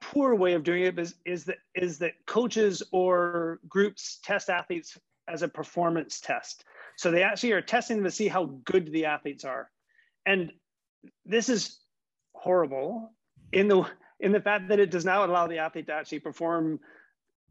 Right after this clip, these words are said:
why they're, they're ha-, not performing in the way that they are trained to perform. They're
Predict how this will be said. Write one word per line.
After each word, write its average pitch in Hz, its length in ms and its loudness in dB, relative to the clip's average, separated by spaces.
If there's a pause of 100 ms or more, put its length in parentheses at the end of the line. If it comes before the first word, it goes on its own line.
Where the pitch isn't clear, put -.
(800)
why 170 340 2
they're, 165 240 -2 (220)
they're 160 160 -4
ha-, 160 100 -6 (160)
not 170 320 -2
performing 226 320 2
in 208 60 2
the 185 80 4
way 185 140 4
that 185 120 0
they 165 80 0
are 165 100 2
trained 175 300 -4
to 156 60 -6
perform. 143 520 -8
They're 160 220 0